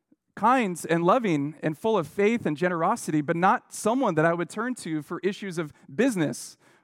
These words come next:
or strategy or complex human living. She had a very simple faith, actually. And so many of us also think of that as well. We, we approach Christians with these complex human issues, and we hear things like, "Just pray about it.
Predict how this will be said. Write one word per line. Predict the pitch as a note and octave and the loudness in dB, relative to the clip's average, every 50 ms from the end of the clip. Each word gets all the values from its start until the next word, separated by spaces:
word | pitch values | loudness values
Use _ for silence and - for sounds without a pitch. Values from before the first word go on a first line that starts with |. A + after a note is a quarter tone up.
| _ - | _ -2
or | F3 F3+ F3+ F3 E3+ E3+ | 0 2 2 2 2 0
strategy | D3+ - - - F3+ F#3+ G#3 A#3 B3+ A#3 F3 C#3+ D#3 D3+ C#3+ C#3 C3 - _ _ _ | -2 -6 -10 -4 0 2 4 4 4 2 0 0 0 0 0 0 -2 -4 _ _ _
or | - D3+ D#3+ | -4 -4 -4
complex | D#3 - - - F#3+ G#3 G#3+ - A3+ G3 F#3+ - - | -2 -4 0 2 2 2 4 2 2 2 2 0 -6
human | - G3 G3 F#3+ F#3 | -4 -2 -2 0 2
living. | G#3+ C4 A3 D#3+ C3+ B2 - D#3+ - _ _ _ _ _ | 2 2 2 0 0 -2 -4 -10 -16 _ _ _ _ _
She | - - | -2 2
had | G#3+ G3 | 2 2
a | F3 | 2
very | D#3 F#3 F#3 | 2 0 -2
simple | F#3 - - D4+ D4+ - F#3 D3 | -2 -2 -2 -4 -2 -2 -4 -6
faith, | - - B2+ B2+ - | -4 -2 -2 -2 -2
actually. | G#2+ A#2 - - - A2 - - - D3+ - | -4 -6 -6 -8 -14 -14 -14 -14 -14 -6 -4
And | D3+ D3+ | -4 -4
so | - - A3 G3+ | -2 -2 -2 0
many | F#3+ G3 A3+ C4 C#4 | 2 2 2 4 4
of | G#3+ D3 | 4 2
us | D3+ D3 - | 2 -2 -2
also | - D#3+ G#3 A#3+ - - E3 | -2 -2 -2 -2 -2 -4 -6
think | D3 - D#3 C#3+ C3+ | -4 -4 -4 -2 -2
of | E3+ D3 | 0 0
that | D#3+ D#3+ | 2 2
as | E3+ D#3+ | 0 0
well. | F3 G3 C4+ C#4 G3 | -2 -2 0 0 0
We, | D3+ D3+ C#3 - _ _ _ _ _ | 0 -2 -4 -6 _ _ _ _ _
we | D3 E3 F#3+ | -4 0 0
approach | F#3 - - - G3+ G#3 G3 - - | 0 0 0 0 0 0 0 -2 -4
Christians | - A3+ B3+ - - G3+ F3 E3 E3 D3+ | -4 -4 -4 -2 -2 -2 -2 -2 -2 -4
with | D#3+ E3 D#3+ - | -6 -6 -6 -4
these | - E3+ D#3 - | -4 -4 -4 -4
complex | - - G3 G3+ G3+ - - F#3+ F3+ - - | -2 0 0 0 0 0 0 -2 -2 -2 -6
human | - F#3 F3 E3+ | -8 -4 -2 -2
issues, | G#3 B3+ - - E3 D#3 D3 D3 - - - - - - _ - | -2 -2 -2 -4 -6 -6 -6 -8 -12 -16 -20 -20 -20 -20 _ -4
and | - D#3+ E3 | -2 0 2
we | F#3+ F3+ | 2 2
hear | F3 A#3 B3 | 2 0 0
things | A3+ - F3+ E3 D#3 | -2 -2 -2 0 2
like, | F3 E3 - | 0 0 0
"Just | - A#3+ - | -2 -4 -4
pray | - D#4 D4+ D4 | 0 0 0 2
about | F3 D3 A#2+ - | 2 0 -2 -2
it. | - | -4